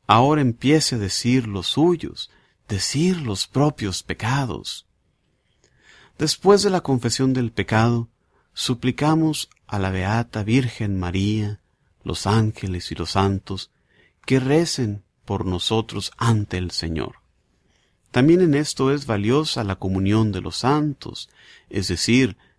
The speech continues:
la intercesión de estos amigos y modelos de vida. Nos sostiene en el camino hacia la plena comunión con Dios, cuando el pecado será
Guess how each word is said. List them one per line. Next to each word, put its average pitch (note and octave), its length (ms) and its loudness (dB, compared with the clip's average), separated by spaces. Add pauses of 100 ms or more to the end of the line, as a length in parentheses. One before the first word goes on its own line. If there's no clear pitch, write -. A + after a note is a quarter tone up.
la - 140 -4
intercesión F#2+ 1000 0
de F2+ 220 0
estos - 440 -4 (100)
amigos F3 800 -2
y B2 120 2
modelos A2 720 0
de F2+ 100 -4
vida. E2 440 -8 (1200)
Nos C3+ 220 2
sostiene E3+ 680 0
en C3 80 0
el G#2+ 180 0
camino C3 460 4
hacia G2+ 220 -2
la F2+ 160 -4
plena G#2+ 360 -2
comunión F2+ 680 -4
con E2+ 240 -10
Dios, - 480 -6 (300)
cuando F2 280 -4
el F2+ 120 -8
pecado G2+ 440 -4
será G2 460 -2